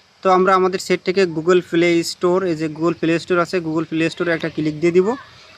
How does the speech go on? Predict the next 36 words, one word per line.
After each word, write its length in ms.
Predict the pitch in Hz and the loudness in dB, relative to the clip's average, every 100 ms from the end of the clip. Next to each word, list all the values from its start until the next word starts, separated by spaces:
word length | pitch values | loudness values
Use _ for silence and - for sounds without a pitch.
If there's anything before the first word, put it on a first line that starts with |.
| - - | -20 -2
তো 60 | 185 175 | 2 4
দেওয়ার 160 | 220 196 | 4 4
পর 80 | 196 | 2
দর্শক 180 | 190 208 214 | 0 -2 -4
শ্রোতা, 160 | 208 202 | 0 2
এখানে 220 | 190 214 196 | 2 4 4
উপরে 280 | 170 190 180 180 196 - - - - | 4 4 4 2 -2 -12 -20 -12 -2
আমাদের 240 | 160 165 175 | 0 2 0
যে 40 | 170 | 0
প্রোফাইল 380 | 175 170 165 180 170 | 0 0 2 2 2
আইকন 240 | 156 160 156 | 0 0 0
আছে 120 | 180 156 | -2 -6
দেখতে 160 | - 165 | -6 -8
পাচ্ছেন, 240 | 165 196 214 - _ _ - | -4 -4 -4 -8 _ _ -6
এই 60 | 156 - | -6 4
প্রোফাইল 400 | 185 170 190 190 | 4 4 2 2
আইকনের 300 | 175 165 165 156 | 2 2 0 0
উপরেও 200 | 165 160 | 0 2
আমরা 120 | 156 165 | 2 -2
একটা 120 | 180 | -4
ক্লিক 200 | - 160 151 | -4 -4 -2
দিয়ে 100 | 131 123 | -2 -2
দেব। 120 | 113 113 - - - - - - - - | -4 -10 -16 -20 -20 -20 -20 -20 -12 -4
তো 40 | 165 | 0
দর্শক 180 | 175 214 | 0 -2
শ্রোতা, 180 | 202 202 185 | -2 -2 0
প্রোফাইল 260 | 202 214 208 | 2 4 4
আইকনে 280 | 196 202 208 202 | 2 4 2 2
ক্লিক 160 | 196 190 | 2 2
দেওয়ার 140 | 190 | 2
পর 60 | 196 185 | 2 2
এখানে 160 | 190 175 | 2 0
দেখেন 200 | 175 196 190 - | 2 0 0 -2
সেটিংস 360 | 165 185 180 180 | -2 0 0 0
অপশন 200 | 170 180 | -2 0
আছে 100 | 180 | 2